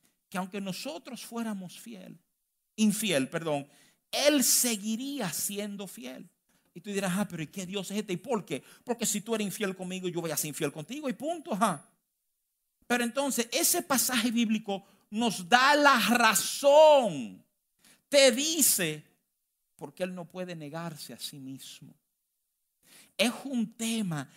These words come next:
del carácter, de la naturaleza de Dios. Por favor, amados, entiendan, él no sabe cómo fallarte.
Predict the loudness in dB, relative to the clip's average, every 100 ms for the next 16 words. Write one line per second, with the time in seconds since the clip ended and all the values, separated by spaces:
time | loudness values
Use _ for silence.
0 | -20 _ -6 -4 -4 -6 -8 -6 -8 -10
1 | -10 -12 -8 -6 -4 -6 -8 -10 -10 -6
2 | -4 -2 -2 -2 -2 -4 -6 -8 -12 -12
3 | -12 -8 -8 -6 -8 -6 -6 -4 -4 -4
4 | -10 -20 -18 -4 -2 -2 -4 -8 -4 -4
5 | -4 -8 -8 -10 -12 _ _ _ -10 -6
6 | -4 -2 0 0 -4 _ -8 -2 0 0
7 | 0 -4 -12 -10 -4 0 0 0 -2 -4
8 | -6 -6 -2 0 -2 -4 -6 -12 -12 -10
9 | -8 -6 -8 -10 -12 -14 -14